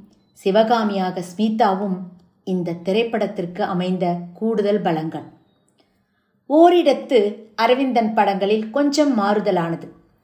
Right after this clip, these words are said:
தம்புவில் ஒரு சர்க்கஸ் குழு ஒரு கிராமத்தில் நுழைந்து அங்கு ஏற்படும் மாற்றங்களும் சலனங்களும் குறித்து ஒரு பார்வை இருக்கும். இந்த திரைப்படத்தில்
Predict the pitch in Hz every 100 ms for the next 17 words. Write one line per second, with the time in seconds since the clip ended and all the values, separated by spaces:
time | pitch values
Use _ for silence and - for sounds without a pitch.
0 | _ _ _ - 202 214 240 208 208 208
1 | - _ 269 247 208 - 214 208 311 311
2 | - 247 220 220 - 208 208 190 190 202
3 | 262 294 285 254 220 208 220 185 208 208
4 | - - 262 269 247 226 240 269 - 247
5 | 214 190 220 240 240 208 196 196 - 214
6 | 208 226 226 214 196 208 220 208 - 202
7 | 196 - - - - 214 269 220 214 226
8 | 196 165 - 151 - _ - - - -
9 | 214 202 196 196 208 220 226 214 196 254
10 | 190